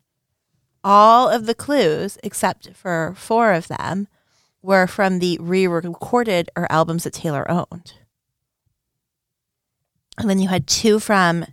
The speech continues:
Speak Now and two from nineteen eighty-nine. So Does that mean that we're gonna get a double release of Speak Now in nineteen eighty-nine?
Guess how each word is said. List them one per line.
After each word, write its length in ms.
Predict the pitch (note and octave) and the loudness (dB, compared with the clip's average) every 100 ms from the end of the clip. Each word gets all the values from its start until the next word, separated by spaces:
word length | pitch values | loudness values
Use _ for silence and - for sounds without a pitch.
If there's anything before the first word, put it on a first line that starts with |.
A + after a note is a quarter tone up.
| - | -14
Speak 380 | - - F#3 | -8 -6 -4
Now 300 | G#3+ A3 E3+ - - - _ | 0 2 0 -2 -12 -20 _
and 160 | G3 | -2
two 380 | - - - B3+ | -2 0 2 2
from 220 | B3 A3+ | 2 0
nineteen 340 | G3+ F3+ - G3 | 0 -2 -4 -4
eighty-nine. 640 | F3 D#3+ G#3+ B3+ F3 - - _ _ | -2 -2 -2 -2 -4 -6 -12 _ _
So 320 | - - G#3 - _ _ | -8 2 2 2 _ _
Does 240 | G#3 A3 A#3+ | 4 4 4
that 200 | A#3 F#3+ | 2 4
mean 360 | G#3 G#3 B3 | 0 0 0
that 140 | B3+ G3 | -2 0
we're 120 | G3+ | 0
gonna 160 | G#3+ G#3+ | 2 2
get 120 | G#3+ | 0
a 60 | |
double 380 | G3 G3 F3 G3 | 0 2 4 4
release 500 | G3+ F#3+ F3 F#3 G#3+ | 2 0 0 -4 -6
of 180 | - G3 | -8 -8
Speak 320 | - - G3 - | -8 -8 -8 -4
Now 240 | F#3 G3 | 0 0
in 120 | F3+ | 0
nineteen 320 | F#3 F3 F#3 F#3 | -2 -4 -4 -6
eighty-nine? 540 | E3+ D#3+ D3+ F#3+ C#4+ | -4 -4 -2 -4 -6